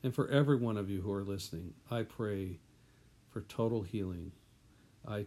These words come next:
pray that you'll be totally whole and that you'll feel the peace that passes all understanding. That God will be with you through all those troubling times, all those trials,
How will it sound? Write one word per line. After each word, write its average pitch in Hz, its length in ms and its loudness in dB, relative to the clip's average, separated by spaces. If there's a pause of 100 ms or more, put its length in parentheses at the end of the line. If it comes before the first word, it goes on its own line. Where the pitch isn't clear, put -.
pray 117 300 2
that 110 100 0
you'll 90 180 -2
be 104 180 -4
totally 120 500 0
whole 90 500 -2 (1500)
and 104 140 -2
that 104 40 -2
you'll 104 180 -2
feel 104 280 0
the 101 100 -4
peace 107 420 -4
that - 200 -12
passes 98 340 -4
all 95 160 -2
understanding. 90 640 -6 (680)
That 101 120 -10
God 107 260 -2
will 104 140 -2
be 113 260 2
with 113 320 0
you 101 180 2
through 92 260 -4
all 107 420 0
those 104 240 -4
troubling 104 460 -2
times, 87 600 -6 (600)
all 104 240 -2
those 104 200 -4
trials, 90 720 -6